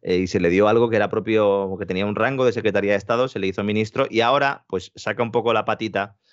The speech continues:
porque como hay pelea y está Yolanda Díaz muy crecida, pues él piensa, en su foro interno seguramente solo, que tiene alguna posibilidad, ¿no? de, de luchar por ese liderazgo de la izquierda. Ya digo que este señor es bastante limitado, ¿no?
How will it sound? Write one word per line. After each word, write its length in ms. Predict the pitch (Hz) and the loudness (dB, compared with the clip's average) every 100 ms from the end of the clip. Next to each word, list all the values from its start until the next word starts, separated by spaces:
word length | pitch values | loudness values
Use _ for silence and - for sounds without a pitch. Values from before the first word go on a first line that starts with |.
| _ - | _ -6
porque 200 | 92 87 | -4 -4
como 160 | 82 | -2
hay 120 | 92 110 | 0 2
pelea 540 | 131 143 139 135 135 | 4 4 2 0 -2
y 120 | 107 | -6
está 160 | 92 101 | -6 -4
Yolanda 320 | 107 110 110 | -4 -2 -2
Díaz 180 | 107 107 | -2 -2
muy 140 | 107 | -4
crecida, 440 | 98 95 117 110 120 | -6 -2 0 0 -4
pues 180 | 87 | -6
él 180 | 101 123 | -4 -4
piensa, 640 | - 123 127 123 120 - _ - | -2 -2 0 -2 -4 -6 _ -14
en 120 | 82 | -10
su 120 | - 87 | -6 0
foro 160 | 123 | 2
interno 400 | 131 110 208 131 | 2 2 2 0
seguramente 480 | 104 104 101 104 95 | 0 0 0 -2 -2
solo, 340 | 127 123 127 _ _ - _ _ | 0 0 -2 _ _ -20 _ _
que 100 | 101 | -4
tiene 220 | 98 107 | -2 0
alguna 280 | 107 113 101 | 0 0 -2
posibilidad, 560 | 95 90 90 143 214 147 | -2 -2 0 0 0 -2
¿no? 140 | 165 | -2
de, 260 | 113 98 - | 0 0 -2
de 140 | 107 | -2
luchar 280 | 95 92 120 | -2 0 0
por 120 | 110 | 2
ese 120 | 107 104 | 0 2
liderazgo 340 | 104 104 104 | 2 2 2
de 60 | 101 | 0
la 60 | |
izquierda. 360 | 98 110 107 110 | -2 0 0 0
Ya 120 | 92 | 0
digo 160 | 98 92 | 0 0
que 60 | |
este 260 | 92 98 - | -2 -4 -4
señor 360 | 95 98 95 - | 0 0 0 -2
es 80 | 98 | -2
bastante 340 | 90 92 92 | -2 -4 -2
limitado, 500 | 87 71 67 57 50 | -2 -2 -4 -6 -4
¿no? 160 | - | -4